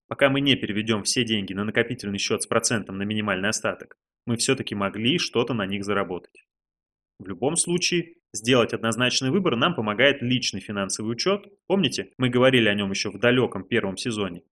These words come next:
И простые расчеты в специальном калькуляторе, ссылку на который я прикреплю в описании этого выпуска. Из него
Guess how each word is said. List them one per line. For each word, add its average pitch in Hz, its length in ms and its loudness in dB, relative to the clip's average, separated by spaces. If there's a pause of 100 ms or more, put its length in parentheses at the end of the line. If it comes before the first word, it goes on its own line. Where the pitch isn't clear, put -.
(220)
И 220 60 0
простые 160 480 4
расчеты 135 460 4
в - 20 2
специальном 117 540 0
калькуляторе, 120 720 0
ссылку 139 420 0
на 175 80 0
который 156 580 -2
я 165 160 4
прикреплю 123 520 0
в - 20 0
описании 104 560 0
этого 101 220 -4
выпуска. - 420 -10 (400)
Из 95 160 -6
него 120 420 0